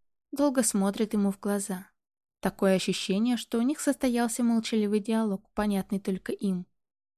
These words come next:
«Сальвадор, прошу вас об одном». Малыш нахмурил лобик. Держите её крепко-крепко.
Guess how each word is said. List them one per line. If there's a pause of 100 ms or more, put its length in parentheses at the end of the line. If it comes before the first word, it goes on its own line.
(320)
«Сальвадор, (400)
прошу
вас
об
одном». (520)
Малыш
нахмурил
лобик. (600)
Держите
её
крепко-крепко.